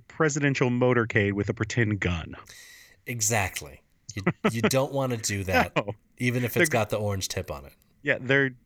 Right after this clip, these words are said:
Speaker 1: they're, just the tip isn't gonna save you.
Speaker 2: Yeah, which orange tip, by the way, is not one of the, uh, symptoms of coronavirus. <laughs>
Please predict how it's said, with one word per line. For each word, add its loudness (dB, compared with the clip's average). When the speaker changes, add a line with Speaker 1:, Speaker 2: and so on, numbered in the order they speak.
Speaker 1:
they're, 0
just 0
the 0
tip 0
isn't -4
gonna -2
save -4
you. -10
Speaker 2:
Yeah, -4
which 2
orange 2
tip, 4
by 4
the 2
way, 6
is 2
not 0
one 0
of -2
the, 0
uh, -2
symptoms -4
of -8
coronavirus. -6
<laughs> -20